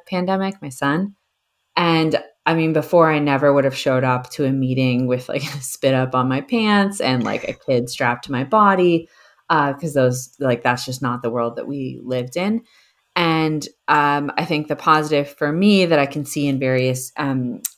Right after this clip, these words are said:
uh, team members also navigating is that I didn't have to have this, like, stark distinction between my, quote, "personal life" and my professional life. Of course, this, you know, there's always trade-offs. And so the trade-offs now are, like, well, what are the spaces where you can go and kind of,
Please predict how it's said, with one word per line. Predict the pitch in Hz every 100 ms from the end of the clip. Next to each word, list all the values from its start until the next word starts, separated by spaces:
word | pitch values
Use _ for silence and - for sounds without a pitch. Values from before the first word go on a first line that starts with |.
| -
uh, | 160 147
team | - 156
members | 147 139 139
also | 131 131
navigating | 165 170 180 202 208 208 202
is | - 165
that | 160
I | 147 147 147
didn't | 170 165
have | 151 143 -
to |
have | 143 139 131
this, | 127 123
like, | 110 - _ - _ -
stark | - 151 139 135
distinction | 131 127 131 123 131 147
between | 135 123 131 123
my, | 123 117 -
quote, | - 113 -
"personal | - 123 123 135 123
life" | 120 123 -
and | 139 127 131
my | 139
professional | 131 131 127 117 - 160
life. | 165 180 180
Of | - -
course, | 135 120 - _ _
this, | 131 127 - _ -
you | -
know, | 123 123 -
there's | 123 120 - _ _ _ _ _
always | 170 165 139
trade-offs. | - 147 139 156 196 151
And | 135
so | 135
the | 123
trade-offs | 120 131 127 120 -
now | 135 117 113 113
are, | 98 117
like, | 113 123 135
well, | 123 123
what | 127 123
are | 123
the | 123
spaces | - 117 120 113 117
where | 117
you | 113
can | 127 117
go | 113 110
and | 113
kind | -
of, | 113